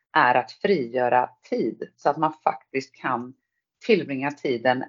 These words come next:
där man bör tillbringa tiden och, och det man faktiskt vill göra, och det är att ta hand om patienter eller ta hand om medborgare om det är andra former utav offentlig sektor. Det kan vara Försäkringskassan eller,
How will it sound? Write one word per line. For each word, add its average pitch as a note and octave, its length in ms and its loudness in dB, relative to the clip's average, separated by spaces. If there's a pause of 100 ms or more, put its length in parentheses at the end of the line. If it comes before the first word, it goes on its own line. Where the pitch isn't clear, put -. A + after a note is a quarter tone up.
där B2+ 540 4
man C3 280 -6 (240)
bör F#3 360 6
tillbringa B2+ 400 -6
tiden B2 360 -6
och, C3 160 -4
och C#3+ 260 -4
det C3 220 4
man C3 160 -2
faktiskt - 440 -10 (100)
vill B2 380 -4
göra, F3 460 4
och C3+ 140 -4
det E3 140 2
är F#3 80 6
att - 120 -4
ta - 120 -20
hand A#2 180 -4
om A#2 120 -10
patienter - 680 -4 (520)
eller E3 420 4 (120)
ta D#3 140 4
hand A#2 340 -2
om B2 100 -4
medborgare A#2+ 760 -2
om A#2+ 160 -8
det B2 100 -4
är A#2+ 60 0
andra B2 380 0
former B2 280 -8
utav B2 320 -2 (180)
offentlig B2 480 -8
sektor. - 320 -8
Det C#3 80 0
kan C#3 180 -6
vara B2+ 160 2
Försäkringskassan C3 920 -4
eller, B2 300 0